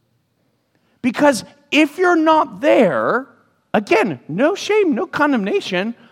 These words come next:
but let's realize your next step is to get there. It's not to do anything else.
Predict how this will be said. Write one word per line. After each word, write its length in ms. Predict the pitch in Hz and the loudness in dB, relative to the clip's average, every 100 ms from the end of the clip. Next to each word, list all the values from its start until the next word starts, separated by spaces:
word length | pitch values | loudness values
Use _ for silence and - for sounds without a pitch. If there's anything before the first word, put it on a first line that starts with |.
| _ - | _ -2
but 200 | 247 220 | -2 2
let's 260 | 320 311 | 0 0
realize 720 | 302 392 415 247 147 104 - - _ - | -4 2 4 4 2 -4 -12 -20 _ -20
your 340 | 139 269 349 | -6 -2 0
next 300 | 339 339 330 | 2 0 0
step 380 | - - 311 - | -4 -2 -2 -4
is 120 | 170 | -8
to 120 | - 180 | -8 -6
get 320 | 151 151 143 | -2 -2 -4
there. 260 | 139 107 - _ _ _ _ _ _ _ _ _ _ _ _ _ _ _ | -6 -6 -10 _ _ _ _ _ _ _ _ _ _ _ _ _ _ _
It's 200 | 277 220 | -2 0
not 280 | 311 370 359 | 2 2 2
to 100 | 370 | 0
do 200 | 349 320 | 2 2
anything 400 | 330 330 339 311 | 2 2 2 2
else. 500 | 277 - - - | 2 -2 -10 -16